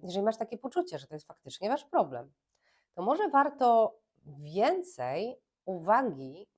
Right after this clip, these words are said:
poświęcać na to, żeby wasze rozmowy były właśnie takie uprzejme i stanowcze,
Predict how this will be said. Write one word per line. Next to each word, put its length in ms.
poświęcać 720
na 500
to, 340
żeby 420
wasze 280
rozmowy 420
były 260
właśnie 240
takie 220
uprzejme 380
i 40
stanowcze, 640